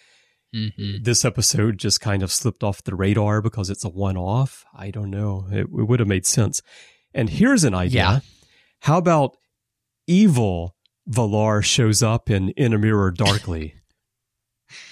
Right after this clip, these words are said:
Speaker 1: Uh, that seems like a waste, but no, I, I
Speaker 2: <laughs> She's also wearing, like, black leather. She's got, like, heavy makeup on, spiky, you know, eyelashes or something like that. Kind of like a,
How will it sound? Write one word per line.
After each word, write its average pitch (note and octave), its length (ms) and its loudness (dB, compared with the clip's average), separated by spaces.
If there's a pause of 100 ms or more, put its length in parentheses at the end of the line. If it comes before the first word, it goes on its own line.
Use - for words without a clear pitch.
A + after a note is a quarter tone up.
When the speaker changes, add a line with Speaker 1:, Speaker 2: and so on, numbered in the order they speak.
(680)
Speaker 1:
Uh, G3 220 2
that G3 260 0
seems E3+ 260 -4
like C#3+ 140 -2
a C3+ 60 -4
waste, G2 500 -6
but D3 420 2
no, D#3+ 180 4
I, B2+ 300 2
I B2+ 480 2 (240)
Speaker 2:
<laughs> - 220 -16
She's C#3 220 0
also D3+ 320 -4
wearing, D3 340 2
like, C3 220 -4
black A#2+ 400 -2
leather. A#2 580 2
She's G2+ 240 -4
got, A2 240 -4
like, G#2+ 300 -4 (1000)
heavy B2+ 380 2
makeup A#2+ 640 0
on, A#2 420 0
spiky, A2 1160 -2 (100)
you A2+ 140 -4
know, G2 200 -4
eyelashes G#2+ 1000 -2
or G#2+ 80 -2
something G#2+ 380 -4
like G2 240 -4
that. G2+ 400 -2
Kind G#2 200 0
of F#2+ 140 -4
like F#2+ 180 -4
a, F#2 220 -4